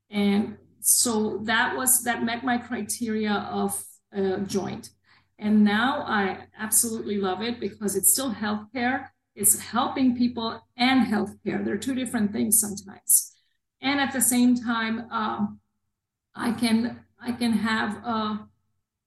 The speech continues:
fun in the business, which is also important. And every time if, if somebody's unhappy or somebody has a bad review, I answer all the reviews because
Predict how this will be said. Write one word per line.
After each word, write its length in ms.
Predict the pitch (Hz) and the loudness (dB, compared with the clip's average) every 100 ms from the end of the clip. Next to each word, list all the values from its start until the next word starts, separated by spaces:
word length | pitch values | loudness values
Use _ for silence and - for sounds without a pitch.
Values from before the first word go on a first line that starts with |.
| _ _ | _ _
fun 540 | - 233 226 220 170 - _ _ _ | -6 -2 0 0 -4 -8 _ _ _
in 200 | 226 - | -4 0
the 60 | - | 0
business, 840 | - - - - - - - - - _ | 2 0 0 0 4 4 2 -4 -20 _
which 180 | 233 233 | -4 0
is 120 | 240 | 2
also 260 | 240 240 254 | 4 2 2
important. 500 | 220 220 196 196 - | 2 0 -2 -2 -4
And 400 | 214 226 226 214 214 | -2 -2 0 0 -2
every 320 | 220 226 254 | -8 -4 -2
time 320 | 240 240 233 | 0 0 2
if, 120 | 226 - - | 0 -2 -10
if 100 | 202 | -2
somebody's 420 | - 247 247 240 | 2 4 2 2
unhappy 720 | 233 214 202 233 - 240 233 - | 2 2 2 0 -4 -4 -4 -4
or 100 | 208 | -4
somebody 360 | 202 226 220 233 | -2 -2 -2 -2
has 160 | 226 | -2
a 80 | 208 214 | -2 -2
bad 220 | 208 214 | -4 0
review, 340 | 202 196 208 - | 0 0 -4 -6
I 140 | 233 | -4
answer 360 | 233 233 240 247 | -2 0 0 -2
all 280 | - 226 233 | -4 -6 -4
the 120 | 220 | 0
reviews 840 | 208 190 185 - - - - - _ _ _ _ | 0 0 -2 -4 0 2 2 -2 _ _ _ _
because 840 | 202 - 220 202 208 196 - - | -8 -6 -6 -2 0 0 0 -8